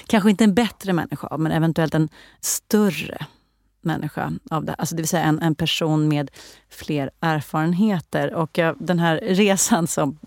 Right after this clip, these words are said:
personen berättar om, att när man är i det så bara, det finns ingen jävla vits med detta. Och även om det finns det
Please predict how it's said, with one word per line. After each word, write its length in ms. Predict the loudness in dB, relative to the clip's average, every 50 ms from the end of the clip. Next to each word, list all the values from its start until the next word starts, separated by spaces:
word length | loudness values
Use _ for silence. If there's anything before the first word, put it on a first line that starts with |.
| -20 _ _
personen 500 | -4 -2 0 0 0 2 0 0 0 2
berättar 340 | 0 0 0 -2 -6 -6 -4
om, 80 | -4
att 100 | -4 -4
när 60 | -2
man 140 | 0 0 0
är 100 | 0 0
i 240 | 2 2 2 2 2
det 140 | 0 -2 -4
så 120 | -4 -4
bara, 100 | -4 -4
det 80 | -4 0
finns 200 | 0 2 2 2
ingen 720 | 2 4 4 6 6 6 4 4 4 4 2 2 2 0
jävla 280 | -2 -4 -4 -6 -8 -8
vits 260 | -10 -12 -12 -10 -6
med 100 | -6 -6
detta. 280 | -6 -4 -6 -6 -6 -8 -10 -14 -16 -16 -18
Och 420 | -10 -2 0 0 0 0 -4 -14 -16 -18 -20 -20 -20 _ _ _ 0
även 280 | 2 4 4 6 6 6
om 60 | 6
det 80 | 4
finns 340 | 4 6 6 6 6 4 2
det 220 | 0 -4 -6 -6